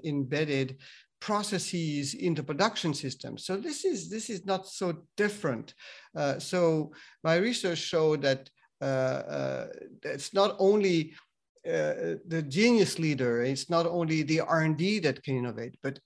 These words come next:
everybody can innovate. And, and this is, this is true wherever you go.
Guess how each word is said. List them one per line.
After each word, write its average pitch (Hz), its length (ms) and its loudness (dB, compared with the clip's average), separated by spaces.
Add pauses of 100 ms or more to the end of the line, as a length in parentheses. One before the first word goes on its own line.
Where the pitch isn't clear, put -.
everybody 214 500 4
can 139 220 -4
innovate. 123 500 -4 (720)
And, 151 300 2
and 151 260 0
this 190 240 2
is, 175 300 -2
this 165 260 -2
is 175 140 0
true 160 260 -2
wherever 135 440 2
you 123 160 -2
go. 143 420 0